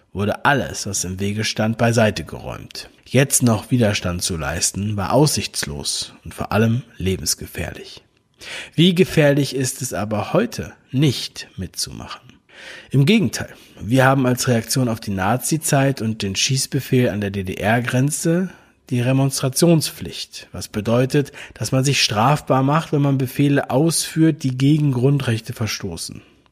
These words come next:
Niemand soll sich mehr hinter seinen Vorgesetzten verstecken können. „Ich habe doch nur Befehle ausgeführt.“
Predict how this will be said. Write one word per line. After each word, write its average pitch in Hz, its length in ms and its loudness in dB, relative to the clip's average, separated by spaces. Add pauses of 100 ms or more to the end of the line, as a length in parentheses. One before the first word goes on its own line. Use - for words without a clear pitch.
Niemand 147 500 4
soll 117 240 2
sich 107 300 -2
mehr 90 240 -4
hinter 139 480 0
seinen 113 300 0
Vorgesetzten 120 760 -2
verstecken 113 560 -4
können. - 240 -14 (1040)
„Ich 170 220 0
habe 170 180 4
doch 160 220 2
nur 165 180 4
Befehle 185 600 2
ausgeführt.“ 135 840 -8